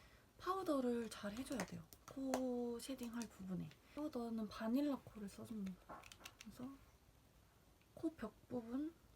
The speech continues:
지나가지면서 해줘요. 왜냐면은 파우더를 안 해주면은 브러쉬 자국이, 그레이시 쿨 색깔이 좀 더 저,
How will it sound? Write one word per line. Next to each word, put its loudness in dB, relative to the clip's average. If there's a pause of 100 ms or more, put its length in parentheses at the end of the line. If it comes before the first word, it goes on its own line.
(840)
지나가지면서 -4
해줘요. -2 (340)
왜냐면은 2
파우더를 2 (100)
안 4
해주면은 2 (640)
브러쉬 2
자국이, -2 (380)
그레이시 4
쿨 2
색깔이 2
좀 4
더 4 (100)
저, 2